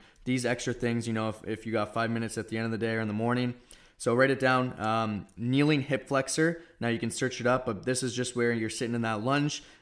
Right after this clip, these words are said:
and your, um, one leg's in front of the other, and you're just getting a nice stretch within the hips.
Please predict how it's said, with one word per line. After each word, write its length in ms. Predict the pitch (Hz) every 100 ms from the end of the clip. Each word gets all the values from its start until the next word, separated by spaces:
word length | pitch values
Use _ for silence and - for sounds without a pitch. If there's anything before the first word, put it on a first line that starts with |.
| -
and 340 | 113 117 113
your, 440 | 101 110 107 104 -
um, 280 | 101 98 98
one 200 | 113 117
leg's 200 | 117 107
in 80 | 104
front 160 | 117
of 60 | 107
the 120 | 104
other, 300 | 117 120 120
and 300 | 113 101 107
you're 100 | 107
just 220 | 104 107 -
getting 180 | 107
a 40 | 101
nice 240 | 104 110
stretch 280 | - 107 -
within 220 | 110 107
the 60 | 98
hips. 400 | 113 156 -